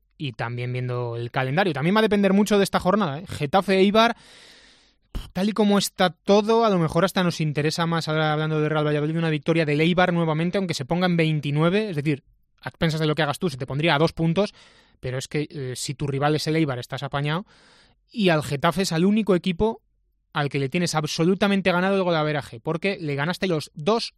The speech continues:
partidos, así que cualquier empate con el Eibar, incluso en triples, etcétera, etcétera, le daría mucho aire al Real Valladolid, así que vamos a ver ese partido. Luego es verdad que, mm, tiene rivales que a priori no se van a jugar nada en el último tramo.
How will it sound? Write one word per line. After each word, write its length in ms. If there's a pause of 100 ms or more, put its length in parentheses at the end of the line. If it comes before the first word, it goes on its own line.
partidos, 520
así 180
que 100
cualquier 360
empate 360 (480)
con 180
el 140
Eibar, 520
incluso 500
en 120
triples, 500
etcétera, 320
etcétera, 380
le 140
daría 240
mucho 380
aire 180
al 120
Real 180
Valladolid, 440 (720)
así 320
que 120
vamos 240
a 80
ver 120
ese 460
partido. 340
Luego 280
es 80
verdad 320
que, 260 (240)
mm, 500
tiene 280
rivales 360
que 100
a 60
priori 300
no 80
se 100
van 120
a 20
jugar 300
nada 180
en 80
el 280
último 380
tramo. 280